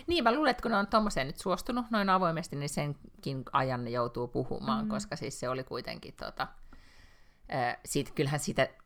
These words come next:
Speaker 1: sillä tavalla tulee, tai näkee sen, että David Beckham on varmaan niinku vanhemmiten niinku, hän on sit kehittynyt ihmisenä, niin kuin me kaikki,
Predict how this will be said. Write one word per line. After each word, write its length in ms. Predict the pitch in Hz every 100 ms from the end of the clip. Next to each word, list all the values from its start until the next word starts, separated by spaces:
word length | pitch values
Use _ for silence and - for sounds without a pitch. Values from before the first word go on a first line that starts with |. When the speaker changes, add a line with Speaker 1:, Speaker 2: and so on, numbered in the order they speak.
| -
Speaker 1:
sillä 320 | - 143 139
tavalla 340 | 139 127 127 127
tulee, 560 | - 120 117 107 - -
tai 140 | 127
näkee 680 | 123 123 131 - 127 117 104
sen, 280 | - 123 120
että 460 | - 127 - - 123
David 420 | 123 120 120 123 -
Beckham 360 | 120 - 175
on 120 | 120
varmaan 280 | 117 139 135
niinku 200 | 117 123
vanhemmiten 720 | 135 139 175 123 120 - 107
niinku, 300 | 117 - 107 - - - - - - - - - - - - -
hän 180 | 156 120
on 180 | - -
sit 160 | 123 - - - - - -
kehittynyt 500 | 160 139 - 185 131
ihmisenä, 380 | 139 190 240 269
niin 140 | 233
kuin 120 | 226 208
me 80 |
kaikki, 520 | - 117 127 - -